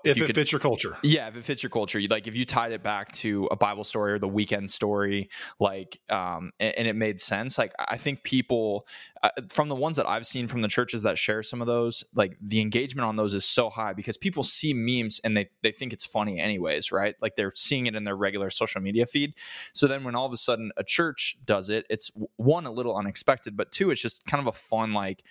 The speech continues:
Speaker 1: "Hey, we don't take ourselves too seriously here." And I think there's a lot of ways that you can kind of express that. Um, like, even what you were mentioning at the beginning of your, uh, you know, your pastors sitting in a car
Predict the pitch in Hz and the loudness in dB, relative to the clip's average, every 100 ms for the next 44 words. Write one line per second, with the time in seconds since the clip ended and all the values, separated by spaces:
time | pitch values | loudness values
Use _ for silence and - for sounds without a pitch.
0 | - - 131 160 131 127 117 107 104 - | -4 0 2 0 0 0 0 -2 -2 -2
1 | - 104 - 104 - 117 117 120 123 - | -4 -2 2 2 2 0 2 0 -2 -8
2 | - - 127 165 190 185 131 110 113 107 | -14 0 0 0 -2 0 2 4 2 0
3 | 98 101 101 104 101 - 98 - 98 104 | -4 0 2 0 -2 -2 -2 -4 -2 0
4 | 98 92 - _ - 101 - - 92 - | 0 -4 -12 _ -6 -2 0 2 0 0
5 | 98 92 - - - - 107 101 95 92 | 0 0 -4 -10 -20 -2 -2 0 -4 -6
6 | - - 107 - 135 131 120 110 107 - | -8 -2 -2 0 0 2 2 2 0 -2
7 | 113 110 110 135 113 104 - 107 101 95 | 2 2 2 0 0 -2 -2 -2 -2 -6
8 | 95 107 139 104 101 95 - 98 98 92 | -4 0 0 0 -2 -4 -4 -2 0 0
9 | 90 - - - 92 78 82 135 _ - | -2 -6 -20 -6 0 0 -2 -8 _ -2
10 | 107 98 95 - 101 - 110 95 92 - | 0 0 0 -2 -4 -4 -4 -2 -2 -4
11 | - - - - - 117 113 104 98 - | -6 -18 -14 -2 2 2 0 -2 -4 0
12 | 101 101 98 98 | 0 2 -2 -4